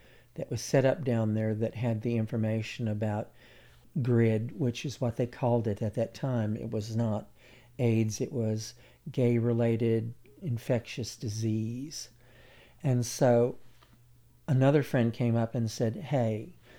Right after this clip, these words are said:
you wanna come down here to this booth and take a look at some of this, this literature, uh, and figure out what's going on?" And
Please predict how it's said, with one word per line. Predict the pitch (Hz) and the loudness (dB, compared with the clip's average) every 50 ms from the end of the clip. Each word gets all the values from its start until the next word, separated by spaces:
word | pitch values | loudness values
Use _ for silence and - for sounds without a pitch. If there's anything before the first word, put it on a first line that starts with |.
| - - - - | -20 -20 -12 -4
you | - 123 | 0 2
wanna | 127 135 139 | 2 2 2
come | - - 156 147 | 2 0 0 0
down | 131 131 131 131 | 2 0 0 0
here | 123 131 131 117 | 0 0 0 -2
to | 113 107 | -2 -2
this | 117 117 107 - | -2 -2 -4 -4
booth | - - 127 120 127 127 - | -4 0 0 0 0 0 -2
and | 123 117 110 | -4 -6 -2
take | - 135 131 131 | -2 -2 -2 0
a | - | 0
look | 117 120 120 117 - | 0 0 0 -2 -4
at | - - | -10 -12
some | - - 131 120 117 | -6 -2 0 0 0
of | 110 107 | 0 0
this, | 117 113 110 107 - - - - - - - - - - - - - - - - - - - | 0 0 0 0 -2 -6 -8 -8 -12 -18 -20 -20 -20 -20 -20 -20 -20 -20 -20 -20 -20 -12 -12
this | 156 - 147 117 - - | -6 -4 -4 -4 0 2
literature, | 127 135 131 131 117 - - - - 131 104 - - - - - - - | 2 4 4 4 2 0 0 -4 -2 -2 -2 -2 -4 -8 -16 -20 -10 -4
uh, | 156 131 127 - - | -2 -2 -2 -2 0
and | - 123 117 113 113 113 - - - - - - - - - - - - - - - - - - - - - 214 170 - - - | 2 2 4 4 2 0 -4 -10 -20 -20 -20 -20 -20 -20 -20 -20 -20 -20 -20 -20 -20 -20 -20 -20 -20 -20 -16 -14 -14 -14 -16 -20
figure | - - - - - 143 120 120 120 | -20 -20 -2 0 0 2 4 4 4
out | 123 120 117 - - | 4 2 2 0 0
what's | 143 123 127 - - - - - - | -2 -2 -2 -4 -6 -14 -16 -16 -8
going | - - 117 110 110 110 | -2 0 0 2 2 0
on?" | 113 143 170 147 123 113 123 139 143 - - - - - - - - - - - - - - - _ - _ - | 0 -2 -2 -2 -4 -4 -6 -8 -12 -16 -20 -20 -20 -20 -20 -20 -20 -20 -20 -20 -20 -20 -20 -20 _ -20 _ -10
And | - 170 143 139 135 131 120 - | -4 -2 0 0 0 0 -2 -6